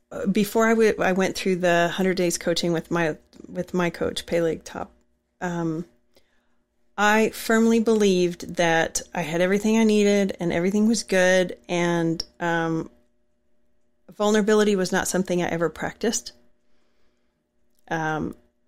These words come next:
as a, I had a really rotten childhood,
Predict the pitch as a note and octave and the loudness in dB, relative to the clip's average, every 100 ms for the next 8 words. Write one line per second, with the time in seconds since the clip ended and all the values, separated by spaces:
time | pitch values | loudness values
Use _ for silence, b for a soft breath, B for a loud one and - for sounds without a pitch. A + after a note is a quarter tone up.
0 | _ _ F#3 F3+ F3+ F3 F3 F3 F3 F3 | _ _ 0 2 4 2 2 0 2 0
1 | E3+ F#3 F#3 E3+ F3+ - F3+ F3 F3 - | 2 2 2 2 0 0 -2 -2 -4 -14
2 | _ - - E3+ F3+ F#3+ G3 G#3 G#3 | _ -8 -2 0 0 0 0 0 -4